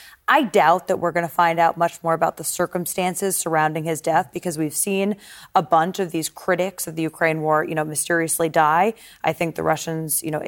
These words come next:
if it was them, if it was the Kremlin behind it, they're probably gonna hide, you know, how this went down. But we might learn more about his precise criticisms of the Ukraine war over, you know, the coming days and weeks as people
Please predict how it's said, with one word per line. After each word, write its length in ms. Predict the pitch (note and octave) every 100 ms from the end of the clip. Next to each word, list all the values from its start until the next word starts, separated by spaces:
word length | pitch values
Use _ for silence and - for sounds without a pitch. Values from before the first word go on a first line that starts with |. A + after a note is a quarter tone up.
| E3+
if 80 | -
it 160 | -
was 180 | F3+ F#3
them, 280 | D4+ C#4+ C4+ - -
if 120 | -
it 80 | -
was 140 | D3+ G3+
the 80 |
Kremlin 320 | A3+ C4+ C4 A#3+
behind 240 | A#3 A3+
it, 80 | G#3+
they're 220 | F3 -
probably 260 | F3 E3+ E3+
gonna 160 | E3 D#3+ F3+
hide, 220 | F3 F3 D#3+
you 60 |
know, 140 | D#3+ D#3
how 80 | E3+
this 200 | E3 -
went 180 | E3 D#3+
down. 260 | F#3 F3
But 240 | F3 A3 - - _
we 120 | D4 D4
might 320 | G3+ D#4 G4+
learn 260 | F4 A#3+ F#3
more 300 | G3 G#3 E3+
about 440 | E3+ F3 E3+ E3+ _ _ _
his 340 | - A3 E3+ - _
precise 440 | - A#3 - G3+ F3+
criticisms 840 | - - F3 - E3 D#3 - D#3+
of 220 | - F3+ D#3
the 60 |
Ukraine 460 | F3 - F3+ E3 D3
war 380 | C#3+ E3 G3 G3+
over, 420 | F#3+ F#3+ F#3+ E3
you 60 | F3+
know, 100 | F3
the 80 | F3
coming 320 | F3 F3+ F3
days 260 | E3+ F3
and 140 | F#3 E3
weeks 300 | E3+ F3+ -
as 100 | E3
people 480 | - E3+ - F3+